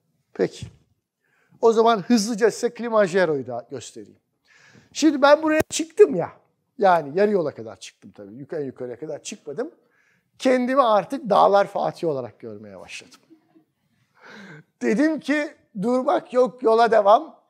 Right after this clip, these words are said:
Peki ne demek durmak yok, yola devam? Ben dedim çıkabildiğim her yere çıkacağım. Peki. İşte Türkiye'de bir iki yere çıktım. Uludağ zirveye çıktım falan fişbeke. Oralar o kadar mühim değil. Dedim ki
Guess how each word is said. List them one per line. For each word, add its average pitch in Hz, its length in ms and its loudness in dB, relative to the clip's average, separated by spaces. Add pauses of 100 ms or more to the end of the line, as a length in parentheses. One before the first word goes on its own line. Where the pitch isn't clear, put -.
Peki 214 400 0
ne 262 140 4
demek 220 360 2
durmak 196 400 -4
yok, 196 200 -4
yola 190 240 -2
devam? 202 440 0
Ben 240 220 2
dedim 226 220 -10
çıkabildiğim 226 600 -8
her 226 160 0
yere 220 260 -2
çıkacağım. 151 380 -14 (600)
Peki. 170 380 -8 (680)
İşte 247 200 -12
Türkiye'de 214 540 -6
bir 202 120 -12
iki 202 180 -12
yere 175 180 -6
çıktım. - 340 -20
Uludağ 151 320 -6
zirveye 123 320 -14
çıktım - 320 -20
falan 123 300 -16
fişbeke. - 360 -18
Oralar 143 260 -8
o 131 60 -12
kadar 135 220 -12
mühim 120 280 -20
değil. 226 260 -10 (960)
Dedim 277 340 0
ki 294 340 -4